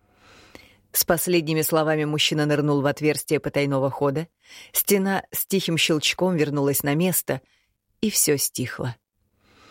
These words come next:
"А теперь, предатель, поговорим", — твердым голосом произнесла Алина и вернулась в кресло. "Проявись!" "Принцесса".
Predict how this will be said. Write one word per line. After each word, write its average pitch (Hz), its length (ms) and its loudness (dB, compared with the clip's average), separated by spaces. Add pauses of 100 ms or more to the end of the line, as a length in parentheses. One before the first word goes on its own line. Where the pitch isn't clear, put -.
(720)
"А 190 180 2
теперь, 185 400 2
предатель, 156 760 0 (220)
поговорим", — 180 680 2 (720)
твердым 151 440 2
голосом 147 460 0
произнесла 143 680 0
Алина 143 460 0
и 147 100 0
вернулась 151 520 0
в - 80 -20
кресло. 143 480 -2 (960)
"Проявись!" 202 760 2 (1160)
"Принцесса". 170 680 0